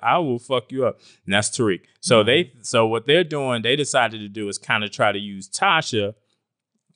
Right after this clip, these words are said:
Speaker 1: as
Speaker 2: As
Speaker 1: control, as a
Speaker 2: mm.
Speaker 1: way to control Tariq. Said,
Speaker 2: <laughs>
Speaker 1: "We will kill your son if you don't listen to us."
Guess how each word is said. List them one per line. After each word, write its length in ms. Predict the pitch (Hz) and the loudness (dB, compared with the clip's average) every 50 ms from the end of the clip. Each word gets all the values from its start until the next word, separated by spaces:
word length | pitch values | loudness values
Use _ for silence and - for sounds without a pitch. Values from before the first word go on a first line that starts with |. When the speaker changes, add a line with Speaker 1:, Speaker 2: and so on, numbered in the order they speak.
| _ | _
Speaker 1:
as 160 | - 98 95 | -6 -4 -2
Speaker 2:
As 60 | 98 98 | 0 -2
Speaker 1:
control, 560 | 110 98 - - 123 120 117 110 117 127 131 127 | -2 -2 -2 0 2 2 2 2 0 -6 -4 -2
as 160 | 113 107 101 | 0 0 0
a 60 | 107 | -2
Speaker 2:
mm. 80 | 101 104 | -2 0
Speaker 1:
way 180 | 113 117 117 110 | 0 0 0 -2
to 100 | - 113 | -4 -10
control 500 | - 107 101 95 - 117 104 101 98 92 | -12 -12 -12 -6 -2 0 2 2 0 0
Tariq. 400 | - - 101 95 104 101 92 - _ _ _ _ _ _ _ _ | -4 -8 -6 -4 -2 -2 -2 -4 _ _ _ _ _ _ _ _
Said, 300 | _ - - 104 90 92 | _ -4 0 0 0 2
Speaker 2:
<laughs> 20 | 101 | 0
Speaker 1:
"We 100 | 120 123 | -2 -2
will 200 | 117 113 104 104 | -2 -2 -4 -4
kill 360 | - - - 170 170 147 127 | -6 -6 -4 -2 -2 -2 -2
your 220 | 110 101 95 95 | -4 -6 -6 -4
son 420 | - - - 95 87 85 82 80 _ _ _ _ _ _ | -4 -4 -4 -6 -8 -10 -12 -16 _ _ _ _ _ _
if 140 | - - - | -8 -4 -2
you 60 | 113 | -2
don't 180 | 104 98 95 92 | -2 -2 -4 -8
listen 220 | 85 - - 80 | -10 -14 -16 -18
to 160 | - 87 85 | -20 -20 -20
us." 240 | 85 _ - - - | -20 _ -20 -20 -20